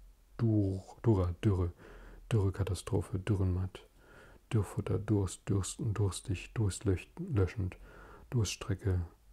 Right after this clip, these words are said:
Durtonat, Duschbad, Dusche, Duschecke, Duschen, Duschgel, Düse, Düsel, Duselig, Duseln, Düsen, Düsenantrieb, Duselig, Dussel, Düsseldorf, Düsselei,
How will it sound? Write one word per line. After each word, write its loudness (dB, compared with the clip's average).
Durtonat, 0
Duschbad, 0
Dusche, -2
Duschecke, -2
Duschen, -2
Duschgel, 0
Düse, 2
Düsel, 0
Duselig, -2
Duseln, -2
Düsen, 0
Düsenantrieb, -2
Duselig, -4
Dussel, -2
Düsseldorf, 4
Düsselei, 0